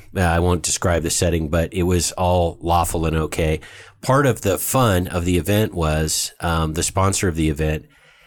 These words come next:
had drones that had tannerite on 'em. And so there was a contest who could shoot down a drone with tannerite, and the operator would move it around and stuff like that. Um,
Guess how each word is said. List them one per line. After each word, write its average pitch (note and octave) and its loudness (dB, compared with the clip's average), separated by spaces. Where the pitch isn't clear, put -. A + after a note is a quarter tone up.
had F#2 0
drones F2 0
that F2 2
had F2 0
tannerite A#2 0
on B2+ -8
'em. - -18
And G#2+ 4
so G2 2
there A2 4
was G#2+ 4
a F#2 0
contest F2+ 0
who B2 2
could - -2
shoot B2 0
down F2 2
a F2+ 0
drone F#2 2
with D2+ -2
tannerite, E2+ 2
and F2+ 2
the F#2 4
operator F#2 2
would E2+ 2
move F#2 2
it E2+ 0
around E2+ 2
and D#2+ 0
stuff - -2
like D#2 -4
that. D#2+ -2
Um, F2+ 2